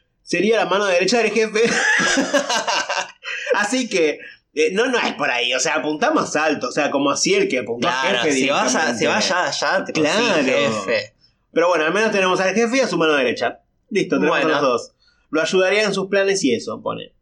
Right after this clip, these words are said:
Speaker 1: Ok.
Speaker 2: Bueno, aquí hay gente que, tipo, como le gusta organizar, pero no le gusta ser el que toma las decisiones porque
Speaker 1: O tener la responsabilidad.
Speaker 2: Claro,
Speaker 1: Sí.
Speaker 2: es como, "Vos firma-, yo hago las cosas, vos firmá.
Speaker 1: Sí,
Speaker 2: Vos sos el
Speaker 1: sí.
Speaker 2: que pones el nombre".
Speaker 1: Está bien.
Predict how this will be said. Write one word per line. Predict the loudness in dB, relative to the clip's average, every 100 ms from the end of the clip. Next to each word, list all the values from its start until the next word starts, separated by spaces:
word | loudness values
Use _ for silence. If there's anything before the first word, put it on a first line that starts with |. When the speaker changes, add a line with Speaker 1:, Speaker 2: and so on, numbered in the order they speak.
| _
Speaker 1:
Ok. | -4 -2 -2 -6 _ _ _ -6
Speaker 2:
Bueno, | -4
aquí | -4 -4
hay | -4 -4
gente | 0 0 0
que, | -2
tipo, | 0 0
como | 2
le | 0
gusta | 0
organizar, | 0 0 -2 -2 0
pero | 0
no | 0
le | 0
gusta | -2 -2
ser | -2 0
el | -2 -6
que | -4 -2 -2 -4 _ _ _ _ _ _ _
toma | -2 0
las | 0
decisiones | -2 -2 -2 -2 -2 -2 -4
porque | -2 0
Speaker 1:
O | -2 0
tener | 0 2
la | 2
responsabilidad. | 0 -2 -6 -2 0 2 2 2 0 -4 -2
Speaker 2:
Claro, | -2 0 0 0 0
Speaker 1:
Sí. | 0
Speaker 2:
es |
como, | 0 0 2 2 2 0 -4 _
"Vos | -4 -2
firma-, | 0 -2 -2
yo | -2 0
hago | 0 0
las | -2 -2
cosas, | -2 -2
vos | -2 -2
firmá. | -2 -2 -4 -8
Speaker 1:
Sí, | -4 -2 -2 -2
Speaker 2:
Vos | -2
sos | 0 0
el | 0
Speaker 1:
sí. |
Speaker 2:
que | 0
pones | -2 -2 -2
el | -2 0
nombre". | -2 -2 -2 -2
Speaker 1:
Está | 0 0
bien. | 2 0 -2 -8